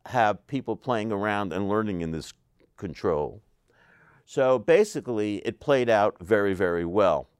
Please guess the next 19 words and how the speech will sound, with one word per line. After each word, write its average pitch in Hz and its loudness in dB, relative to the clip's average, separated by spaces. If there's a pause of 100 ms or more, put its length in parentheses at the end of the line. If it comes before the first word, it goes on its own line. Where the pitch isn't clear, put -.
(480)
And 104 -4
we 107 -4
continued 117 -4
to 110 -8
use 117 -4
that 95 0 (240)
area 101 2 (340)
for 104 -6
a 104 -2
number 110 0
of 98 -4
years 95 -4
afterwards 98 -2
until 87 -4
we 85 -6
were 82 -4 (480)
forced 117 0
to - -8
move 87 -6